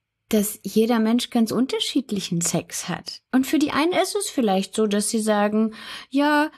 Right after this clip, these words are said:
wir knutschen ein bisschen, fassen uns an und dann ist es für uns aber ganz wichtig, dass wir uns an den Geta-, Genitalien berühren oder, ähm, dass sie irgendwie ineinander <laughs> sozusagen gleiten, ne, und dass wir uns irgendwie bewegen und so.“ Das kann ja auch sein.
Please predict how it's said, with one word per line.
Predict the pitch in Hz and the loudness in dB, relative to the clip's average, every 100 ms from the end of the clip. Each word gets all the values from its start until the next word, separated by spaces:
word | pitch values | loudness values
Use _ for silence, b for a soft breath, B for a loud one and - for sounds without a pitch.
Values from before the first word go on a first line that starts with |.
| B | B
wir | - 190 | -6 -4
knutschen | - 339 359 - 320 | 0 0 0 2 2
ein | |
bisschen, | 294 302 311 285 | 2 0 0 0
fassen | 262 254 - 226 | 2 0 0 -2
uns | 208 | -2
an | - 311 330 | 0 2 2
und | 240 | 2
dann | 254 294 | 4 4
ist | 269 | 2
es | 247 | 0
für | 262 | 0
uns | 240 | 0
aber | 226 240 | -2 -8
ganz | 247 277 311 - | -4 0 0 0
wichtig, | 262 302 - 311 320 - B B - | -4 -4 -4 -4 -4 -6 B B -4
dass | 269 262 - | 0 0 0
wir | 247 254 | 0 2
uns | 233 240 | 2 0
an | 202 | 2
den | 247 | 2
Geta-, | 240 226 - 208 | 2 0 -2 0
Genitalien | 233 240 233 240 233 226 233 | 2 2 2 0 0 0 -2
berühren | 233 220 247 220 185 | -2 2 4 4 2
oder, | 170 175 175 175 170 B B B | -2 0 2 2 -2 B B B
ähm, | 190 190 185 190 196 | -2 0 2 2 0
dass | - 202 | 0 -2
sie | - | 0
irgendwie | 214 220 226 220 | 0 2 2 2
ineinander | 220 240 226 202 180 175 | 4 4 4 4 2 0
<laughs> | 170 | 0
sozusagen | 196 - 175 156 185 | -2 -4 0 0 0
gleiten, | - 147 185 175 - - 170 180 B B B | -2 -2 0 -2 -4 -6 -4 -4 B B B
ne, | 262 311 | 2 4
und | 269 | 2
dass | 214 - | 0 0
wir | |
uns | 180 180 | -4 -2
irgendwie | 185 202 | -4 -2
bewegen | 202 214 190 190 165 | -2 0 2 2 2
und | 107 170 | -4 -6
so.“ | - 147 | -6 -2
Das | 240 262 | 0 0
kann | - 359 | -2 0
ja | 330 - | 0 0
auch | 285 | 0
sein. | - - - | -2 -4 -6